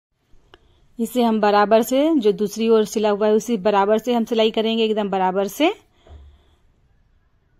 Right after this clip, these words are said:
आराम से पकड़ते हुए इसे हम बराबर रखते हुए हम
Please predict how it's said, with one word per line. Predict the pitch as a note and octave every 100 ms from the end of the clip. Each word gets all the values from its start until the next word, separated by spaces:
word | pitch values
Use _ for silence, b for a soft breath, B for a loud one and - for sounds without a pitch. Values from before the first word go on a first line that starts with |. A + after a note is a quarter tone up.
| _ _ _ _ _ _ _ _ _ _ _ _ _ _ _ _ _ _ _ -
आराम | G3 G3+ G#3
से | A#3+
पकड़ते | - G#3 G#3 G3+ A3+
हुए | A#3+ A3+
इसे | A3+
हम | A3+ G#3+
बराबर | G3+ G3+ G#3 G3+
रखते | G3 F#3 A3
हुए | G#3+ A#3
हम | A#3+ C#4+